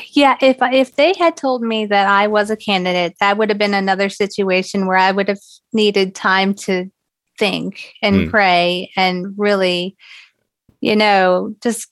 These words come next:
Speaker 1: kind of find that <laughs> inner peace to say, "Okay, I'm ready to do this," because that's another huge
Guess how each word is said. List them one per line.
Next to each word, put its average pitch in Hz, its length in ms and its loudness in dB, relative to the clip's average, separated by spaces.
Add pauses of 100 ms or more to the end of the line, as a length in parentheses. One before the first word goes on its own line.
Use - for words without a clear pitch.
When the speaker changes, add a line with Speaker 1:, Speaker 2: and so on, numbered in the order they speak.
Speaker 1:
kind 262 260 0
of 226 80 -2
find 247 320 2
that 233 140 0
<laughs> - 0 -
inner 226 440 2
peace 226 640 -6
to 226 160 -8
say, 196 560 0 (240)
"Okay, 214 580 0 (100)
I'm 202 360 0
ready 196 600 -2 (160)
to 214 120 0
do 185 240 -2
this," 190 300 -8
because 190 400 0
that's 202 240 2
another 196 640 0
huge 220 880 0